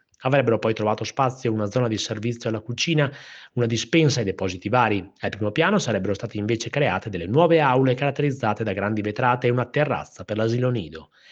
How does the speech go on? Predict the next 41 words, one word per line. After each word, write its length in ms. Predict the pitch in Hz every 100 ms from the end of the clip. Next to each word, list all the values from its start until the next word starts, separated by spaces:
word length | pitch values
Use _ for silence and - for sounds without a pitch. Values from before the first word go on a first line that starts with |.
| - - -
L'idea 240 | 95 127
di 100 | 147
fondo 320 | - 202 196
era 160 | 165 123
quella 160 | 127
di 80 | 110
usare 260 | 104 120 104
il 60 |
vecchio 300 | 95 123 -
asilo 280 | 113 127 131
per 120 | 98
i 60 | 98
bambini 300 | 95 101 104
più 180 | 104 -
piccoli, 440 | 139 151 151 190
un 160 | 117 87
anno, 240 | 90 92
un 80 | 87
anno 160 | 92 143
e 40 |
mezzo, 420 | 175 98 - -
quello 200 | - 175
nuovo 460 | 160 101 80 87 - - -
per 160 | - 185
quelli 240 | 147 123
più 160 | 127 123
grandicelli. 680 | 117 110 117 117 82 - -
Di 120 | 147
certo 360 | 147 170 170 160
la 80 | 127
capienza 440 | 143 101 95 -
sarebbe 280 | 127 120 85
aumentata 560 | 98 139 147 80 -
dagli 160 | 107 87
attuali 340 | - 127 120
trentacinque 540 | 131 135 127 - 147 143
posti 320 | - - -
a 20 |
circa 320 | 117 190 -
una 140 | 180 165
sessantina. 680 | - 135 143 131 85 71